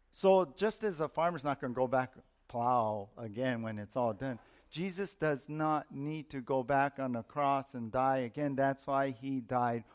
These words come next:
once for sin. And then it says here in verse eighteen, "The righteous for the unrighteous." Well, that speaks of Christ again. How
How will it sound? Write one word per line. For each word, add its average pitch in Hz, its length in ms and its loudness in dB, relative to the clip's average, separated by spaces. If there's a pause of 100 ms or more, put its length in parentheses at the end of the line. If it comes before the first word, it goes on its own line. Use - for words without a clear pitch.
(160)
once 135 580 2 (440)
for 113 420 0 (320)
sin. 90 560 -10 (960)
And 147 160 0
then 226 240 6
it 196 120 -6
says 160 360 4
here 147 440 0
in 139 120 -4
verse 160 280 2
eighteen, 139 600 -4
"The 131 100 2
righteous 170 720 2
for 165 240 -2
the 151 260 -10
unrighteous." 165 800 -8
Well, 165 160 -2
that 180 380 2
speaks - 360 -10
of 120 140 -8
Christ 131 340 -6
again. 117 360 -8 (380)
How 139 340 4